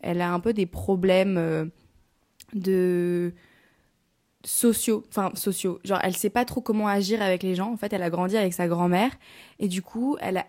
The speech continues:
énormément de mal à comprendre ce que les gens disent quand ils parlent. Enfin, genre, elle comprend ce que les gens disent, mais elle est très premier degré. Genre, euh, elle va comprendre ce que tu dis par les mots que tu dis, mais elle, elle a pas de second degré, elle comprend pas vraiment ce qui se passe, elle a vraiment du mal avec les interactions sociales.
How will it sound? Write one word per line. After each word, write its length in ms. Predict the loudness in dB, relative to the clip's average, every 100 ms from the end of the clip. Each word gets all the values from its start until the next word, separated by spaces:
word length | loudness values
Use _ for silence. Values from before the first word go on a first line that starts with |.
| -2
énormément 720 | 0 4 4 4 2 2 0
de 140 | 0
mal 440 | 0 0 2 2 0 -4
à 100 | -4
comprendre 500 | 0 0 0 0 -2
ce 80 | -2
que 80 |
les 120 | -2 0
gens 120 | -2
disent 300 | -2 -2 -2
quand 180 | -6 -6
ils 60 |
parlent. 220 | -2 0
Enfin, 160 | 0 -2
genre, 160 | -6 -6
elle 100 | -6
comprend 320 | -4 -2 -2
ce 80 | 0
que 60 |
les 80 | 0
gens 120 | 0
disent, 320 | 2 2 2 0 -8 -20 -12 -2
mais 420 | 0 2 0 -2 -10 _
elle 140 | -2 0
est 120 | 0
très 160 | -2 -4
premier 280 | 2 2
degré. 280 | 4 2 0 -2
Genre, 180 | -2
euh, 220 | -2 -2 -4 -8 _ _ _ _ _ -6
elle 100 | -2
va 140 | 0
comprendre 360 | 0 0 0 0
ce 40 |
que 80 | -2
tu 220 | -4 -6
dis 200 | -2 0
par 200 | 2 2
les 100 | 2
mots 160 | 2 0
que 80 |
tu 100 | -4
dis, 180 | -6 0
mais 360 | 2 2 0 -6 _ _ _ _ _ _ -6
elle, 140 | -4
elle 180 | -2 0
a 60 | 2
pas 140 | 2
de 60 | 2
second 240 | 0 2
degré, 240 | 2 2 2
elle 180 | 0
comprend 300 | 0 -4 -6
pas 140 | -2 -2
vraiment 260 | 0 -4
ce 80 | -6
qui 100 | -8
se 80 | -4
passe, 320 | 0 2 2
elle 120 | 0
a 80 | 0
vraiment 560 | -2 -4 -4 0 2 0
du 180 | 0 0
mal 240 | 2 2
avec 180 | 2 0
les 120 | -2
interactions 440 | -2 -2 -2 -4
sociales. 460 | -4 -4 0 0 0